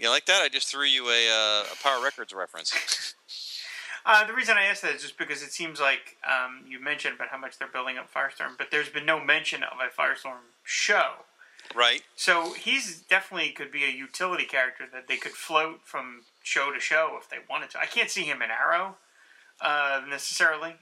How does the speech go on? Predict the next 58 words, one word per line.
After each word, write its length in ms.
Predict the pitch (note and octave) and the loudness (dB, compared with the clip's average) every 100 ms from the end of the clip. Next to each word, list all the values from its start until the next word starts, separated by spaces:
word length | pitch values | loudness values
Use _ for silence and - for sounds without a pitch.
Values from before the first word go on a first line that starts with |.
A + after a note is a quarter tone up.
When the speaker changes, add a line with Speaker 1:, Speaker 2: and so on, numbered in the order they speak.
| - | -2
Speaker 2:
uh, 260 | D3 C#3 B2+ | 2 2 2
but, 260 | C#3+ C3+ - | 0 2 2
uh, 220 | C#3+ C3 - | 4 4 2
I 60 | D3+ | -2
could 220 | D3 C#3+ | 0 -2
Speaker 1:
Because 180 | - - - | 4 4 4
Speaker 2:
see 80 | |
Speaker 1:
him 80 | E3+ | 4
and, 100 | D#3 - - | 0 0 -14
because 260 | - C#3+ - | 0 2 4
him 100 | B2 | 4
and 80 | |
Arrow 200 | G#2+ A#2 | 2 2
look 140 | A#2 A2+ | 0 -2
too 140 | C3+ | 2
similar? 320 | - C3 E3 A4 - | 2 4 4 4 2
<laughs> 260 | - - E3 | -6 0 2
Speaker 2:
I, 220 | F3 G3+ G#3 | 2 -2 -2
I 60 | A3+ | -4
just, 360 | F#3 A3+ - - | 0 -2 -2 -8
it 120 | F3+ | -12
just 180 | F#3 - | -8 -6
seems 160 | F3 | -4
like 160 | D3 C#3 | -4 -4
the 80 | B2+ | -8
tone 460 | - D3 C3+ C3 | -2 -2 -2 -4
would 120 | B2 - | -10 -8
be 140 | B2 | -8
a 60 | B2 | -6
little 300 | B2 B2 A#2+ A#2+ B2 | -8 -8 -14 _ -12
much 460 | B2 B2 A#2+ - - | -4 -4 -4 -4 -2
to 60 | D3 | -2
have 400 | B2+ A#2+ A#2 - | 0 -2 -4 -8
a 60 | - | -2
guy 300 | C3+ B2+ B2 A#2 | 4 6 6 4
with 140 | A#2 | 2
that 280 | B2 A#2+ - | 2 2 -2
crazy 300 | - F2 E2+ | -12 -12 -12
powers 420 | - - - - | -6 -6 -6 -8
in, 80 | - F#2 | -14 -14
over 180 | F2+ | -10
an 80 | - | -6
Arrow, 300 | E2 E2+ - | -2 -2 -4
but 140 | - G#3 | -8 -2
you 80 | G3 | 0
never 180 | E3 | 0
know. 140 | - - _ - - _ | -2 -8 _ -20 -20 _
But 80 | F#3+ | 6
I 60 | |
could 140 | G3 E3 | 6 4
definitely 260 | F#3 F3+ D#3 | 4 4 -8
see 140 | E3+ | -8
him 360 | D3+ C3+ B2+ B2 _ - | -6 -6 -6 -14 _ -12
working 240 | D3+ C#3+ C#3+ | -6 -6 -6
his 100 | B2+ | -4
way 120 | C#3 | 0
over 140 | B2+ | 0
to 80 | B2+ | -2